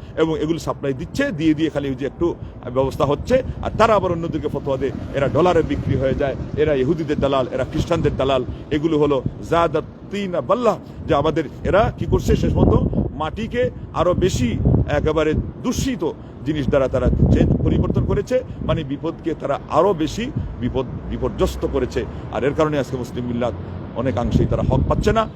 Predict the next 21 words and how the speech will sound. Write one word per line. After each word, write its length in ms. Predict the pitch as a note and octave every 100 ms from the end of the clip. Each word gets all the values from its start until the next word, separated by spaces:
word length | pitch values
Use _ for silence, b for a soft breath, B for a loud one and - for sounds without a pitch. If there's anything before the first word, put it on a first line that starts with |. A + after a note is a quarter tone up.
| -
হকপন্থী 380 | - - C#3+ B2+
আলিমদের 360 | A2+ D3 E3+
সন্ধান 400 | B2+ - - D#3+ D#3
তারা 160 | A#2 A2+ -
পেয়েও 300 | G3+ A#3 B3 - -
সেখান 180 | D#3 C#3
থেকে 140 | C3+
কিছু 120 | B2 B2
নিতে 180 | B2
পারছে 260 | B2 A#2+ C#3+
না। 80 | B2+ - - -
আল্লাহ 260 | B2+ D#3
রাব্বুল 200 | C#3 B2+
আলামিন 280 | C3 B2+ C3 A#2+
এই 100 | B2 B2
সমস্ত 320 | B2+ A2 B2
বাধার, 320 | G#2+ A#2+ C#3+ C3+ - - -
এই 200 | B2 B2 A2 - - - - - -
সব 100 | C3 A#2
বেড়াগুল-, 480 | C3+ C#3+ D#3+ - -
বেড়াজালগুলোকে 680 | C3+ C#3 F#3+ F#3+ G3 F3